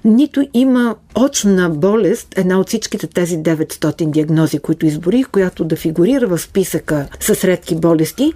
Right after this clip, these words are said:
нито си заслужава да бъдат някои от тези специалисти стимулирани в момента да влизат в този безкрайен път да подават, а, заявления за заболяванията, а смисъл да се подават тези заявления има, защото влизайки в списъка,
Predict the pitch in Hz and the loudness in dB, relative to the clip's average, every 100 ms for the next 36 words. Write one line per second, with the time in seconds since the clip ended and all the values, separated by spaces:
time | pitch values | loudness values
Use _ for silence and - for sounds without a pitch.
0 | - 214 262 302 294 226 202 185 180 196 | -2 0 2 0 0 0 0 0 0 2
1 | 285 254 240 185 220 202 202 202 202 196 | 0 0 0 0 0 0 0 0 0 -2
2 | 208 214 208 - 175 175 180 269 262 - | 0 -2 -2 -4 -2 0 0 0 -2 -2
3 | 202 180 170 269 254 208 196 180 190 262 | 0 2 2 2 2 2 0 0 0 0
4 | 269 214 185 220 233 185 180 202 196 190 | -2 -2 0 0 -2 -4 -4 -4 -2 -2
5 | 165 - - 208 190 - 208 180 165 175 | -4 -4 -2 2 0 0 -2 -2 -4 -2
6 | 175 160 160 - 156 147 - - - 185 | -2 -2 -4 -4 -4 -4 -8 -16 -8 -2
7 | 165 165 170 214 226 214 185 165 156 156 | 0 2 2 2 2 2 2 0 -2 -2
8 | 165 151 156 160 165 143 143 147 - 254 | -2 0 0 2 2 0 0 -2 -2 -4
9 | - - 180 - - 202 220 - 180 156 | -4 -2 -2 -2 0 2 2 2 0 0
10 | - - 180 160 170 147 135 _ - - | -8 -4 -2 0 0 0 -2 _ -20 -4
11 | 175 156 180 165 - - 190 185 160 160 | -2 0 0 -2 -4 -4 -2 0 0 0
12 | 160 196 190 165 156 269 240 185 196 - | 0 2 2 2 2 2 2 2 -2 -2
13 | 196 190 180 226 214 - 160 - 202 208 | -2 0 0 0 -2 -2 -4 -4 -2 -2
14 | 240 | -2